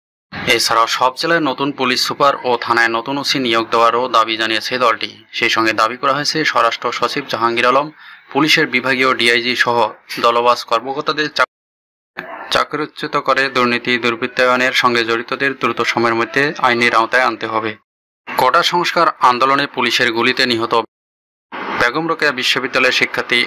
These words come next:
আবু সাইদের কবর জিয়ারত করেছেন বিএনপির মহাসচিব মির্জা ফখরুল ইসলাম আলমগীর। এ সময় মরহুমের রুহের মাগফিরাত কামনা করে দোয়া করেন।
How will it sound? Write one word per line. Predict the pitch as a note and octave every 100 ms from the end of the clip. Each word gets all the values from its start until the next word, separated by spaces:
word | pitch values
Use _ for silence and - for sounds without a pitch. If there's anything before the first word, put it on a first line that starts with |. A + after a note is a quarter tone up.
| -
আবু | B2 B2 D3+
সাইদের | C#3+ C#3 B2+
কবর | - A#2 A#2
জিয়ারত | A#2+ A2+ A2
করেছেন | A#2 A#2 C#3 C#3+ C#3
বিএনপির | A#2+ A#2 A2 A2+
মহাসচিব | A2 A2 C#3 - - D3+
মির্জা | C3 A#2+ A#2+ A#2
ফখরুল | - B2 - B2+
ইসলাম | A#2+ A#2+ A2+ A2+
আলমগীর। | A#2+ A#2 A#2 A2+ - - - -
এ | - A2
সময় | A#2 A2+ A2
মরহুমের | G#2 A#2+ C3 D#3+ D#3 -
রুহের | C#3 B2 B2 A#2+
মাগফিরাত | A2+ A#2+ - C#3+ C3
কামনা | - A#2+ A#2
করে | A#2 A#2
দোয়া | A2+ A2 G#2+
করেন। | A2+ A2